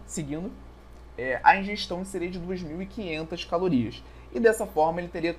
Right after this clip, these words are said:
todos os benefícios que eu coloquei aqui, que eu já expliquei no início da aula.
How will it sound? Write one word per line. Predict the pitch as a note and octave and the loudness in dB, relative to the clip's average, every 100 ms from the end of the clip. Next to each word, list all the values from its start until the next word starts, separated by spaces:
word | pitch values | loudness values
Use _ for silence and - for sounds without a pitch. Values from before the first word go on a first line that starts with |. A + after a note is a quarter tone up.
| - | -2
todos | G3 G#3+ G3 | -2 -2 -2
os | F#3+ | 0
benefícios | F3 F3+ - C#3+ D#3+ F#3+ - - - - - - | 2 0 -4 -6 -6 -6 -12 -14 -16 -18 -18 0
que | F3 | 4
eu | E3+ | 4
coloquei | - F3+ F3+ D#3+ D#3+ | 6 4 4 4 4
aqui, | E3 - D#3 | 2 -4 -4
que | E3 | 2
eu | D#3+ | 4
já | D3+ | 4
expliquei | - E3+ D#3 E3 | 2 -6 -4 -4
no | |
início | E3 E3 D#3+ | -2 -4 6
da | G3 | 10
aula. | B2+ A#2 | 10 10